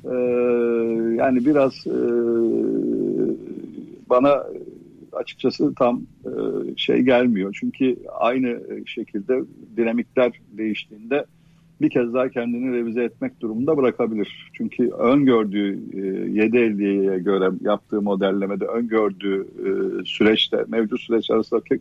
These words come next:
farklılıkları ben de kabul ediyorum. Ama, e, makul seviye dediğimiz seviyeyi belirlemek için çok farklı yaklaşımlar, çok farklı modellemeler, e, mümkün.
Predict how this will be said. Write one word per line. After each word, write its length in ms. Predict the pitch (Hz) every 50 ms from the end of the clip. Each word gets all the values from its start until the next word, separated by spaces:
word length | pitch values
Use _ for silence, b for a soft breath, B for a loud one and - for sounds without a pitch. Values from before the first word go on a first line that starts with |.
| - _ _
farklılıkları 640 | 131 120 110 - - 123 113 - - 127 120 127
ben 160 | 123 120 120 117
de 100 | 110 -
kabul 260 | - - 82 90 87
ediyorum. 300 | 80 - - 80 - - _ b b b b b b b b b b b _
Ama, 300 | - 117 131 127 113 - - - - 101
e, 40 | 101 104 107 107 104 104 101 101 101 101 101 98 98 95 95
makul 720 | 98 101 107 110 - - 156 156 160 - - 120 113 110
seviye 440 | - - - 120 113 117 120 120 113
dediğimiz 340 | 117 110 113 113 110 107 -
seviyeyi 640 | - - 113 110 110 117 117 117 123 143 160 160 -
belirlemek 500 | - 120 117 117 123 127 135 139 - -
için 280 | - - 156 - - b b b b b b b
çok 220 | - - 147 - -
farklı 280 | 139 127 - - -
yaklaşımlar, 500 | 131 123 123 - 131 120 - - 139 139
çok 300 | 139 - 131 117 - -
farklı 320 | - 131 117 - - - 131
modellemeler, 800 | 123 120 113 110 123 120 120 120 123 120 123 123 123 123 120 - - - - _ - 104
e, 40 | 107
mümkün. 720 | 117 113 113 113 113 117 151 185 160 - - - 104 87